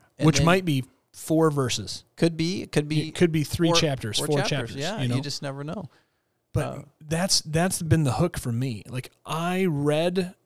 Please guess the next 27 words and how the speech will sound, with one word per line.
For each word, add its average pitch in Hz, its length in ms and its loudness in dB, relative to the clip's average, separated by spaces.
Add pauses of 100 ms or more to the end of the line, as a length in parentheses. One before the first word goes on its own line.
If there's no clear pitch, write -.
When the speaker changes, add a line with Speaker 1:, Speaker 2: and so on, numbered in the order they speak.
(100)
Speaker 2:
to 156 120 0
learn 139 600 -2 (100)
instead 147 360 0
of 127 180 -4
read 143 400 -2
to 131 140 -2
accomplish. 107 760 -10
Speaker 1:
Yeah. 107 300 -2 (560)
Speaker 2:
And 147 140 0
I 151 80 2
can, 151 180 2
I, 147 220 2
I've 139 160 0
said 160 180 2
this 156 140 2
a 147 60 0
lot 123 260 -6
lately. 117 420 -6 (680)
As 135 160 -4 (100)
odd 143 260 0
as 185 100 4
it 180 100 0
sounds, 151 380 4
it - 80 -2
started 143 360 2
with 123 200 -4
Daniel. 135 400 0